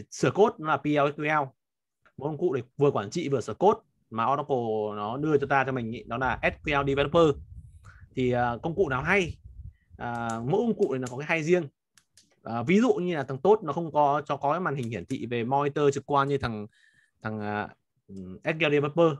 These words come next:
Tất nhiên là có phần top, à, Finder đấy nhưng mà nó không hay lắm, trông nó không được trực quan lắm. Thì cái thằng S Q L Developer thì nó tương đương như kiểu cái phần, à, giao diện mà lần trước mình vào giao diện nó bị lỗi ấy. À, Enterprise Express thì bởi vì nó hết cái này, à, hết, bây giờ nó không support nữa rồi,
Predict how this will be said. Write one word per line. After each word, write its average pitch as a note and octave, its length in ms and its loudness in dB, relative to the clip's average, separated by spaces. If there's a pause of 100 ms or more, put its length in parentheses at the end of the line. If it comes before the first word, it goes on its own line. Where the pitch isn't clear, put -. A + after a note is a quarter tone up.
(380)
Tất F3+ 100 -2
nhiên G3+ 100 6
là D3+ 100 0
có D3+ 200 4
phần F#3 140 0
top, G#3+ 260 0 (200)
à, D3 280 0
Finder F3 420 4
đấy E3 120 2
nhưng E3+ 100 -6
mà D3+ 60 -6
nó D3 60 -8
không E3+ 120 -14
hay D#3+ 180 -2
lắm, D#3 200 -2 (1080)
trông D#3+ 120 -2
nó D3 60 -6
không E3 160 -6
được C3+ 100 -4
trực - 140 -6
quan D3 140 4
lắm. C#3+ 160 0 (540)
Thì C3+ 140 6
cái C#3 120 4
thằng C#3 240 0
S D#3+ 200 -4
Q E3 60 0
L D#3+ 60 -2
Developer D#3 380 0
thì C#3+ 60 4
nó B2+ 80 -2
tương F#3 180 4
đương F3 220 6
như D#3+ 140 -6
kiểu A2+ 140 -2
cái B2+ 120 -8
phần, B2 180 -6
à, G#2+ 180 -6
giao C3+ 180 4
diện E3 280 0
mà A2+ 180 -4
lần A2+ 80 -6
trước F3 200 -4
mình C3+ 120 -4
vào A2+ 100 0
giao C#3 120 0
diện C#3+ 180 -2
nó B2+ 60 -4
bị C3+ 100 0
lỗi C#3+ 220 2
ấy. C4+ 120 -4 (720)
À, A#2 380 -4
Enterprise D3 400 2
Express E3 340 0
thì F3 80 -4
bởi B2 120 -4
vì A2+ 140 -2
nó C3 680 -4
hết G#3 180 2
cái C#3 100 2
này, D3 140 0
à, C3 240 -6
hết, D3 160 -6
bây C#3 180 -2
giờ C3+ 120 0
nó A#2 60 -6
không D3+ 140 -10
support F#3 300 -8
nữa F3 80 -10
rồi, B2 120 -6